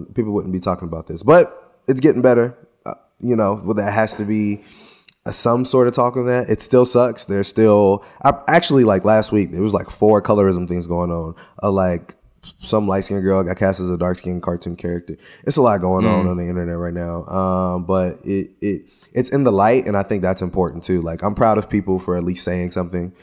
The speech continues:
Speaker 1: about it, 'cause there, there was a while where nobody was even talked about it, right? It would just be a light-skinned woman, you know, uh, playing,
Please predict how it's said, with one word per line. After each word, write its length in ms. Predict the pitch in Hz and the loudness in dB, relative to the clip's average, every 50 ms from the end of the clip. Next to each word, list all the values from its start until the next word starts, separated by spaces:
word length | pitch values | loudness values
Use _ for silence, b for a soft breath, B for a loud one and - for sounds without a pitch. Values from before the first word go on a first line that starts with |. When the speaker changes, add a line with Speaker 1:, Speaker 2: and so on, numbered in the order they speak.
| b b b b b | b b b b b
Speaker 1:
about 320 | 87 92 92 98 98 95 95 | -6 -2 0 2 2 2 0
it, 100 | 92 - | 0 0
'cause 320 | - 92 87 85 85 69 | -2 -2 -2 -2 -6 -8
there, 240 | - - 92 95 92 87 - - | -6 -4 -2 -2 -2 -2 -2 -2
there 140 | 101 101 | 0 2
was 180 | 98 98 98 92 | 4 4 2 2
a 60 | 90 | 2
while 380 | 85 90 87 87 87 85 82 82 82 | 2 2 2 2 0 0 -2 -4 -4
where 100 | 82 85 | -6 -6
nobody 360 | 85 85 85 85 87 87 90 | -6 -6 -4 -4 -2 -2 -2
was 320 | 87 92 92 90 87 - _ - - - | -2 -4 -6 -8 -10 -14 _ -20 -14 -8
even 220 | - 117 120 131 127 | -4 -4 -2 -2 0
talked 240 | 123 131 - - | -2 -2 -2 -4
about 180 | 85 85 82 78 | -8 -8 -8 -8
it, 100 | 78 80 | -10 -10
right? 200 | - 90 95 107 104 - | -8 -6 -6 -6 -6 -6
It 80 | 85 | -8
would 80 | 90 87 | -6 -6
just 180 | 92 95 90 | -6 -8 -6
be 300 | 90 98 95 95 95 92 B B B B B B B B B - | -6 -6 -6 -6 -8 -10 B B B B B B B B B -6
a 40 | 98 | -4
light-skinned 680 | 98 104 101 - - - 107 107 104 104 104 107 104 - _ _ _ _ _ _ _ _ _ _ _ - | -2 -2 -4 -4 -4 -4 -4 -4 -4 -4 -6 -10 -12 -18 _ _ _ _ _ _ _ _ _ _ _ 2
woman, 440 | 127 127 127 110 98 95 98 113 120 _ _ - _ _ _ _ _ - | 2 2 4 2 0 0 -2 -6 -12 _ _ -20 _ _ _ _ _ -6
you 180 | 98 113 107 | -2 -2 0
know, 300 | 98 98 95 101 107 95 - - - | 0 0 0 -2 -4 -6 -10 -8 -4
uh, 320 | - 95 90 90 90 90 85 | -2 -2 0 0 -2 -4 -4
playing, 500 | - 98 104 107 107 104 101 95 - | -4 -4 -4 -2 -2 -2 -4 -6 -12